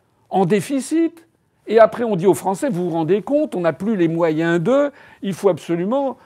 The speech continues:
réformer les systèmes sociaux et les systèmes de couverture sociale.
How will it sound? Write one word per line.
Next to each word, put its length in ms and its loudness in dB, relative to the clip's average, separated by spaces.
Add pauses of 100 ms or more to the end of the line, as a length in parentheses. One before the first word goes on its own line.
réformer 540 0
les 80 -2
systèmes 400 -8
sociaux 300 -8
et 40 -4
les 80 -4
systèmes 300 -10
de 60 -4
couverture 400 -10
sociale. 520 -6